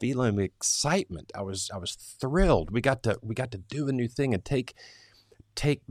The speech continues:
this education business that, that was good and make it better. I've got the exact same conflicting feelings today. I've got this lump in my throat. I'm absolutely terrified, but I'm also thrilled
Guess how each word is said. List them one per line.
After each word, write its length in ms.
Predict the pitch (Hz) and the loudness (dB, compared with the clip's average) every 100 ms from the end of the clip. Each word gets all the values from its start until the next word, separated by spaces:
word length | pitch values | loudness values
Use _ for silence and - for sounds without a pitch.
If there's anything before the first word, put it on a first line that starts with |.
| 98 | -6
this 200 | - 113 - | -2 -2 0
education 520 | 110 107 123 117 110 | -2 0 0 0 0
business 400 | 110 107 110 101 | 2 2 2 2
that, 200 | 98 95 98 | 0 -2 -2
that 140 | 101 107 | -4 0
was 280 | 92 - - - - | -2 -4 -10 -20 -6
good 340 | 110 101 131 - | 2 4 4 2
and 220 | 98 95 | 0 0
make 180 | 113 113 | 0 -2
it 140 | 87 | -2
better. 400 | 120 151 - - - - - - - | 0 0 -4 -10 -16 -20 -20 -8 0
I've 160 | 127 | 2
got 240 | 160 196 - | 4 4 6
the 100 | 190 | 6
exact 640 | 143 117 143 180 - - | 6 6 6 6 2 2
same 720 | - 156 170 170 160 139 117 - _ - _ _ | 4 6 6 4 4 2 0 -8 _ -20 _ _
conflicting 640 | 135 113 - 180 - 156 | -4 -4 2 2 4 2
feelings 600 | 123 - 156 151 143 131 | 2 2 4 4 4 2
today. 460 | - 123 160 156 110 | 0 2 2 4 4
I've 180 | 127 123 | 2 2
got 160 | 131 | 2
this 180 | 151 - | 2 4
lump 220 | 143 170 | 6 6
in 80 | 185 | 4
my 120 | 147 | 4
throat. 260 | 120 107 - | 4 2 4
I'm 140 | 131 - | 2 2
absolutely 600 | 156 - - - - - | -2 -2 -4 -4 -6 -6
terrified, 880 | 170 175 254 - - - - - - _ _ _ _ _ | -4 -4 -4 -4 -6 -6 -14 -20 -20 _ _ _ _ _
but 120 | - 127 | 2 4
I'm 140 | 127 | 6
also 480 | 151 151 - 127 104 | 4 4 4 2 2
thrilled 840 | - - - 113 107 76 57 - | -4 -8 0 2 4 2 -6 -16